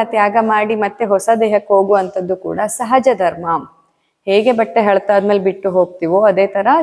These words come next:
ಜೀರ್ಣ ದೇಹವನ್ನ ನಾವು ಬಿಟ್ಟು ಹೊಸ ದೇಹಕ್ಕೆ ಆತ್ಮ ಹೋಗುವಂಥದ್ದು. ಪುರುಷಾರ್ಥ ಸಿದ್ಧಿಗೋಸ್ಕರ ಆತ್ಮ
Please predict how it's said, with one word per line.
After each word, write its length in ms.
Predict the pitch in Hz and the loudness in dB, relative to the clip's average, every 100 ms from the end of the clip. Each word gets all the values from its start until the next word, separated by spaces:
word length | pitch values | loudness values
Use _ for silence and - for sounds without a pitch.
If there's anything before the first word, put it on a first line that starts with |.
| 247 | 0
ಜೀರ್ಣ 280 | 214 214 226 214 | 2 4 4 2
ದೇಹವನ್ನ 480 | 208 214 208 208 208 | 2 2 -2 -2 -2
ನಾವು 580 | 202 196 247 381 - _ _ _ | -2 0 -2 -4 -6 _ _ _
ಬಿಟ್ಟು 600 | 190 220 - 339 523 - - _ _ - | -2 -2 0 0 0 -2 -20 _ _ -2
ಹೊಸ 220 | 269 269 302 | -2 2 2
ದೇಹಕ್ಕೆ 380 | 240 226 214 220 | 4 2 0 2
ಆತ್ಮ 460 | 202 190 185 185 240 | 2 4 2 -2 -2
ಹೋಗುವಂಥದ್ದು. 840 | 233 196 170 165 165 165 185 175 | 0 0 -2 -4 -4 -4 -2 -2
ಪುರುಷಾರ್ಥ 600 | 175 254 262 254 240 - | 0 -2 0 2 0 -2
ಸಿದ್ಧಿಗೋಸ್ಕರ 840 | 226 226 190 220 208 185 - 190 233 | -2 -2 0 2 2 -2 -2 0 2
ಆತ್ಮ 460 | 254 208 208 214 | 2 0 0 0